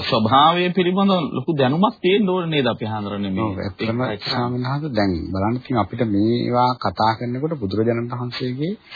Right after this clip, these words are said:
Speaker 2: ඒ සර්වඥතා ඥානය පිළිබඳව ලොකු ප්‍රසාදයක් ඇති වෙනවා. දැන් ඇත්තටම
Speaker 1: එහෙමයි.
Speaker 2: දැන් අපේ මේ ශරීරයේ තියෙන කුණප කොටස් තිස් දෙක වුණත් බලන්න සාන්ත එකක්වත් මග හැරෙන්නේ නැති වෙන්න
Speaker 1: එහෙමයි.
Speaker 2: උන්වහන්සේ මේවා මේ ශරීර කොටස් කපලා උන්වහන්සේ බලලා කිව්වේ නෑනේ.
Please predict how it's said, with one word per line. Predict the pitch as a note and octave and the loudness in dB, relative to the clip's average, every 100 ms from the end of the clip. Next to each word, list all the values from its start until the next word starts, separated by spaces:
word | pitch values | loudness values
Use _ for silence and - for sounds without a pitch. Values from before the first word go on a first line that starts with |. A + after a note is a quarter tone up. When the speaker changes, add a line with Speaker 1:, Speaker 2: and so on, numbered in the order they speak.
| - - | -14 -8
Speaker 2:
ඒ | - | -2
සර්වඥතා | - G2+ G#2+ A2+ B2+ - C3 C3 | 0 2 0 -2 -4 0 2 2
ඥානය | - G#2+ G2 A2 B2 | 2 2 4 4 2
පිළිබඳව | A#2+ B2 B2+ D3+ D3+ | 0 -2 0 0 0
ලොකු | B2+ - F3 | -2 -2 -4
ප්‍රසාදයක් | - C#3+ D3 D3 D3 - | -2 -2 0 0 -2 0
ඇති | C3 - | -2 0
වෙනවා. | F#2 D#2+ | -2 -2
දැන් | E2 E2 | -4 -4
ඇත්තටම | D#2+ C3 | 0 2
Speaker 1:
එහෙමයි. | A2+ - F#2 | 2 0 -2
Speaker 2:
දැන් | E2 D#2 _ - - - _ | -4 -6 _ -20 -20 -20 _
අපේ | G#2 G2 A2 | -4 2 2
මේ | G#2 G2+ F2+ | 2 0 0
ශරීරයේ | - G2 F#2 G2+ G#2 | -2 0 0 2 0
තියෙන | G2+ A2+ A2 - | 0 -2 -4 -8
කුණප | _ F#2+ F#2 | _ -2 0
කොටස් | A2 A2+ A#2+ A#2 - | 0 -2 -2 -4 -8
තිස් | _ A#2 G#2 | _ -2 0
දෙක | A#2+ | 0
වුණත් | B2+ C3 B2+ | 2 0 0
බලන්න | C3 C#3 C3+ | 0 0 -2
සාන්ත | C3 C3+ B2+ | -4 -4 -4
එකක්වත් | G2 G#2 - - C3+ | -2 -2 -2 -4 -2
මග | - G2+ | 0 2
හැරෙන්නේ | G#2+ A#2+ A#2 | 2 2 0
නැති | - G2 B2+ | -2 -4 0
වෙන්න | C3+ B2+ - - - | 0 0 -2 -8 -6
Speaker 1:
එහෙමයි. | A2+ A2+ A#2 F#2+ D#2 - | -4 -2 0 -2 -4 -4
Speaker 2:
උන්වහන්සේ | A#2 A#2 A#2+ A#2+ A#2 F3+ F3 D#3 C#3+ B2 A2+ A2 | 0 2 2 0 0 2 2 2 2 2 0 0
මේවා | A2+ A#2 | 2 2
මේ | A2 G#2+ G2+ F#2 | 2 0 0 -2
ශරීර | - G2+ G2+ G2 | -2 0 2 0
කොටස් | - - - | -2 -4 -2
කපලා | F2+ E2+ G2+ | -2 0 2
උන්වහන්සේ | G#2 A2 A2+ A2 A2 | 2 2 0 0 0
බලලා | G#2+ A2 | 2 0
කිව්වේ | A2+ A#2+ G#2+ | 0 0 2
නෑනේ. | G#2 C3+ C3+ | 2 0 -2